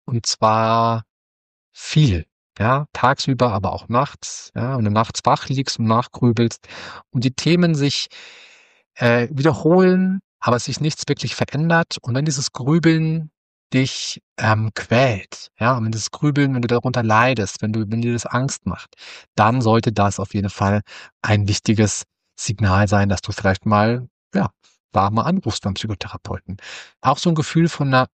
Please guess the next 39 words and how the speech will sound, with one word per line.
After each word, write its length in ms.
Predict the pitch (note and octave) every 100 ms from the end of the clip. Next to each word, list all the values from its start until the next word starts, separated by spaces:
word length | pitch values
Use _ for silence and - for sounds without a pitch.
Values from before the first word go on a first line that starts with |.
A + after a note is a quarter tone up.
| _ -
emotionalen 680 | B2+ C#3+ - B2+ A#2+ A#2+
Erschöpfung 540 | A2+ - C#3 - - A2
oder 140 | G#2
einer 120 | G#2+
inneren 280 | A#2+ B2 A2+
Leere 440 | G#2+ A2 C3 A#2 F#2 - - _
könnte 300 | - A2+ -
auch 200 | A#2 B2+
ein 80 | A#2
Hinweis 320 | G#2+ A2+ G2
darauf 220 | - G2 -
sein, 240 | G#2+ B2+
dass 180 | - -
es 80 | -
vielleicht 260 | D3 -
mal 100 | F#3+
Zeit 420 | - - A2 -
wird, 220 | B2 - - - - - - _
ähm, 420 | A2 A2 A2+ A2+
sich 180 | - A2
da 80 | A#2+
Hilfe 260 | G#2+ G#2
zu 200 | - F#2+
holen. 240 | - F#2 G2+
Wenn 100 | A2+
du 60 |
nicht 180 | B2+ C#3
mehr, 200 | C#3+ C3+ - - - - -
äh, 260 | - A#2+ A#2
wenn 100 | -
du 60 | C#3
das 100 | -
Gefühl 420 | - - G3 D3+
hast, 320 | D#3 - -
kaum 220 | - C#3+ D3
noch 140 | -
was 140 | -
zu 120 | - -
fühlen, 480 | - E3+ A2+ F#2